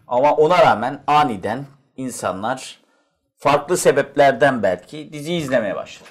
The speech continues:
Bana göre birincisi Kore tabii yani, e, hem, e, İlker'in söylediği gibi Parazit filmi hem de son zamanlarda artan Kore ilgisi,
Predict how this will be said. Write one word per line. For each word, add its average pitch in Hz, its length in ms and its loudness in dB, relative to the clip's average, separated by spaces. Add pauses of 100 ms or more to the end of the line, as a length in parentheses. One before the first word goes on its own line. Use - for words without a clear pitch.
Bana 185 180 4
göre 160 240 0
birincisi 165 800 -4
Kore 135 340 0 (120)
tabii - 200 -18
yani, 90 460 -10 (440)
e, 104 280 -2
hem, 139 320 -4 (320)
e, 87 60 -10 (380)
İlker'in 127 360 -6
söylediği 135 480 -6
gibi 123 240 -4
Parazit 127 480 -2
filmi 87 360 -16 (520)
hem 202 180 2
de 180 80 2
son 160 200 0
zamanlarda 147 680 2
artan 143 680 0
Kore 123 240 0
ilgisi, 82 500 -12